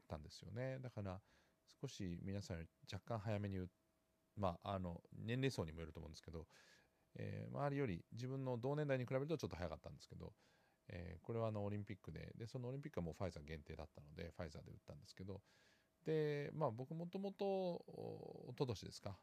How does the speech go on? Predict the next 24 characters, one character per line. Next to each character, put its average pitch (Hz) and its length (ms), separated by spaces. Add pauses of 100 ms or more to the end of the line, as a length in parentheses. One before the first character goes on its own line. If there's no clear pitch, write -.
(100)
え 95 840
ー、 104 40
新 113 140
型 101 140
コ 107 80
ロ 104 80
ナ 104 100
ウ 98 180 (200)
イ 110 100
ル 90 80
ス - 100
に 87 60
一 - 20
回 87 140
か - 100
か - 120
っ 104 60
て - 100
る 85 80
の 80 120
で、 104 240 (100)
<coughs> - 1300
え 92 400
ー、 101 200